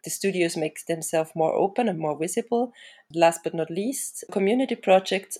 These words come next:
always need a certain kind of funding, because without funding, it's quite hard to, to do community projects because there are always some costs. So have a look at different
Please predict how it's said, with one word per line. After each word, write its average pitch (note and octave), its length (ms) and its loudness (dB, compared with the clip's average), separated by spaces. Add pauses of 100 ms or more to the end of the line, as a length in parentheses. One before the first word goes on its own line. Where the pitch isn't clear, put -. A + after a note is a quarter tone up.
always F3+ 440 0
need F3 180 -6
a - 80 -8
certain D#3 380 -6
kind D#3 280 -6
of D#3+ 100 -12
funding, D3+ 640 -2 (420)
because F3 460 -4
without D3+ 420 6
funding, D#3+ 340 2
it's - 360 -10 (360)
quite D#3+ 240 4
hard D3 180 6 (240)
to, D#3+ 100 -4 (580)
to F3 80 -6
do F3 240 -4
community D#3+ 340 -2
projects - 380 -8
because - 360 -8
there D#3 160 6
are - 140 2
always D#3 260 2
some - 180 -6 (120)
costs. - 580 -4
So - 240 0
have F#3 200 4
a G3+ 180 2
look A#3 140 -2 (180)
at - 340 -2
different E3+ 760 -4